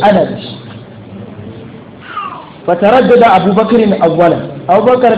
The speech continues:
ka-, karan farko ya ce, "Mm, mm, a'a." لأن ذلك أمر محدث, a ganin sa al'amari ne da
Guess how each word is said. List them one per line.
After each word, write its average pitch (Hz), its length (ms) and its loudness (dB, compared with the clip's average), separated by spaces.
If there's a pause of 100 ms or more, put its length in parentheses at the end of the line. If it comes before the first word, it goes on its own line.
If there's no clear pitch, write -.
ka-, 226 240 0
karan 226 240 2
farko 220 320 0
ya 226 100 4
ce, 208 140 -6 (160)
"Mm, 262 240 -8
mm, 262 360 6 (600)
a'a." 160 300 4 (1800)
لأن 226 260 2 (120)
ذلك 240 240 4 (120)
أمر 220 160 4
محدث, 165 400 -2 (400)
a 151 120 -4
ganin 233 340 0
sa 208 140 -2
al'amari 196 480 0
ne 196 260 0
da 147 120 -2